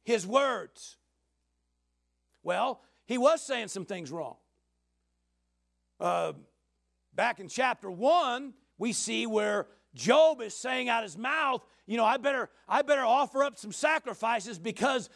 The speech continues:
my kids may have sinned against God in their hearts." And it says he kept doing that. He, he did it continually. And the word later says,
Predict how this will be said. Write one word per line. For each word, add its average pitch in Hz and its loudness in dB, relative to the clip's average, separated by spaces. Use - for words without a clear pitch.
my 285 6
kids 294 2
may 302 4
have 247 2
sinned 381 0
against 269 -2
God 339 4
in 339 -6
their 349 2
hearts." 359 -2
And 285 -2
it 254 -6
says 320 2
he 320 0
kept - 2
doing 415 0
that. 202 -4
He, 320 0
he 330 2
did 330 0
it 330 -6
continually. 349 -2
And 247 -2
the 247 0
word 339 2
later 381 2
says, 269 -2